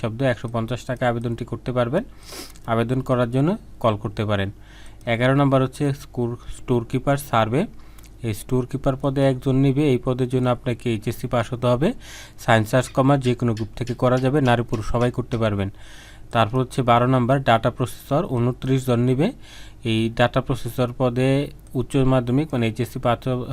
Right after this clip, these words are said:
হতে হবে, কম্পিউটার জানতে হবে, টাইপিং হতে হবে বিশ শব্দ প্রতি মিনিটে। তারপরে ডেটা প্রসেসরের বেতন হচ্ছে নয় হাজার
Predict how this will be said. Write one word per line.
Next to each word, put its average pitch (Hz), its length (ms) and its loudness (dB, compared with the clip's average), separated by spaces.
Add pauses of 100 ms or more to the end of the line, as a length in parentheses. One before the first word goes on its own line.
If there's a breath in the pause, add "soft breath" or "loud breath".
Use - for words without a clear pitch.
হতে 131 180 -2
হবে, 135 200 0
কম্পিউটার 123 480 0
জানতে 123 280 0
হবে, 135 240 2 (500 loud breath)
টাইপিং 113 260 2
হতে 123 220 2
হবে 143 200 2
বিশ 127 260 0
শব্দ 117 280 -2
প্রতি 135 280 -4
মিনিটে। 120 380 0 (800 loud breath)
তারপরে 117 420 2
ডেটা 123 320 2
প্রসেসরের 117 520 -4
বেতন 123 280 0
হচ্ছে 120 220 -2
নয় 120 140 2
হাজার 113 180 0